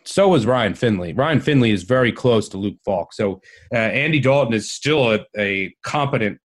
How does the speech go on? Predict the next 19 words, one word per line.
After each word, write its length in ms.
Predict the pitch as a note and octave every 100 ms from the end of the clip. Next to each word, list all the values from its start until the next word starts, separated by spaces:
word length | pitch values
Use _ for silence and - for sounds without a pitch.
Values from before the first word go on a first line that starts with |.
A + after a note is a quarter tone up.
| -
N 120 | A2+
F 120 | G#2+
L 140 | G2
quarterback, 580 | - - B2 F#2+ F2+ F#2+ -
and 300 | G2+ G2 F2 _ -
you're 100 | A#2
gonna 140 | D3
have 160 | B2 B2
to 80 | G#2+
pass 380 | - C#3+ C3+
against 260 | G#2 G2+ -
the 60 | F2
Jets. 580 | G2+ G2 D#2+ - - _ _ _
So 120 | A2+
if 80 | G#2
this 160 | F3+
was 120 | D#3+ A2
Ryan 320 | B2 C3 B2
Finley 580 | - B2 B2+ C3+ C3+